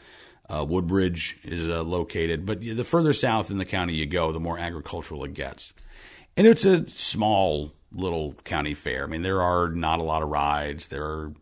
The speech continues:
are a few buildings to take a look at. Uh, we could do it all in an afternoon. They did have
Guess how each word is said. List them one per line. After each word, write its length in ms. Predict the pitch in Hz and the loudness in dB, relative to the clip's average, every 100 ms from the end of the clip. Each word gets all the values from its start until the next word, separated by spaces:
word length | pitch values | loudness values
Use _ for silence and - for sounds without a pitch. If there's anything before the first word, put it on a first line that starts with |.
| - | -14
are 240 | 87 82 | -10 -8
a 40 | 82 | -8
few 340 | - 104 104 | -4 0 0
buildings 440 | 95 82 80 76 - | 0 -2 -4 -6 -10
to 100 | 78 | -8
take 240 | 78 73 | -8 -8
a 80 | 82 | -8
look 200 | 73 - | -10 -8
at. 320 | 73 73 76 - - - - | -8 -8 -10 -18 -20 -20 -8
Uh, 180 | 85 78 | 0 2
we 140 | 87 113 | 4 4
could 160 | 113 | 4
do 160 | 107 107 | 6 6
it 60 | 98 | 8
all 340 | 95 92 92 | 8 8 4
in 80 | 92 | 2
an 100 | 85 | 2
afternoon. 560 | 78 - 73 64 - - - - | 2 0 -4 -6 -10 -16 -18 -4
They 100 | 92 | 0
did 160 | 92 170 | 4 4
have 500 | 131 113 107 95 | 6 6 6 2